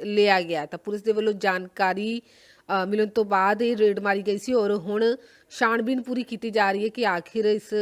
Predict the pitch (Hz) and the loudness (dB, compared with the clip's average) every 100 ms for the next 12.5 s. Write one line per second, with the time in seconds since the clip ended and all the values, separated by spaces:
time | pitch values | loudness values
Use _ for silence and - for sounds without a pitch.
0 | 214 240 _ _ _ 190 196 185 185 240 | 0 -2 _ _ _ 0 2 0 -4 -2
1 | 285 254 226 214 208 208 208 - 220 208 | 0 2 0 0 -2 -2 -6 -2 -2 -2
2 | 214 208 - 196 190 190 214 190 180 185 | -4 -4 -6 -6 -4 -2 -2 -4 -6 -4
3 | 185 190 190 170 175 185 202 202 - 180 | -2 -2 -2 -4 -4 -4 -4 -4 -4 -4
4 | 185 185 190 _ _ _ - 208 220 220 | -2 -4 -8 _ _ _ -4 -2 0 0
5 | 220 220 214 190 233 - 185 - _ - | -2 -2 0 2 2 0 -10 -10 _ -4
6 | 214 233 269 254 254 247 233 233 233 202 | 2 4 4 -2 0 -2 0 0 2 0
7 | 190 202 202 202 214 202 170 190 190 180 | -2 -4 -6 -10 -6 -6 -6 -8 -6 -6
8 | 202 196 220 202 - 180 196 175 196 196 | -4 -4 -4 -6 -10 -4 -4 -4 -4 -2
9 | 240 - _ _ - 190 - 214 214 214 | -2 -6 _ _ -4 -4 2 2 4 4
10 | 247 240 226 214 180 160 147 151 156 185 | 2 0 -8 -6 -4 -4 -6 -12 -10 -6
11 | 202 214 - 226 202 214 233 233 196 190 | -2 -2 0 0 2 0 0 -2 -4 -4
12 | 190 208 202 202 214 | -2 -4 -4 -6 -6